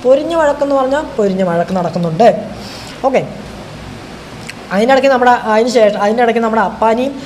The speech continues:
ബിന്നിയും കൂടി രണ്ട് സംസാരിച്ച് നിൽക്കുകയാണ്. അപ്പോൾ, ആ, ബിന്നി, ആ,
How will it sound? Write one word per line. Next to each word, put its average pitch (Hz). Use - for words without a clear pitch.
ബിന്നിയും 214
കൂടി 220
രണ്ട് 208
സംസാരിച്ച് 196
നിൽക്കുകയാണ്. 190
അപ്പോൾ, 220
ആ, 190
ബിന്നി, 202
ആ, 190